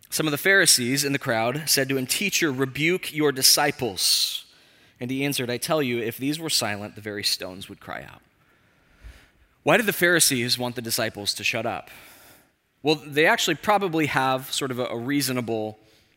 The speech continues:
impulse there. Because here's what we know from history. Anytime somebody set themselves up as a king, Rome crushed that with unbelievable violence.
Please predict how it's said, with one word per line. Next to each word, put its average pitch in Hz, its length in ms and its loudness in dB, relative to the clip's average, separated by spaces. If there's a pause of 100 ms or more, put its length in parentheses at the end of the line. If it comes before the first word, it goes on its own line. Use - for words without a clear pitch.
(120)
impulse 127 760 -4
there. 92 360 -8 (800)
Because 135 360 4
here's 202 300 4
what 208 100 2
we 165 140 4
know 156 160 2
from 147 160 -4
history. 113 500 0 (400)
Anytime 139 800 -2 (120)
somebody 185 440 -2
set 160 300 2
themselves 170 440 0
up 139 160 0
as 131 140 -2
a 117 40 -6
king, 131 560 -4 (300)
Rome 139 580 -2
crushed - 540 0
that 104 420 -2
with 104 380 -8 (380)
unbelievable 131 640 -2
violence. - 600 -8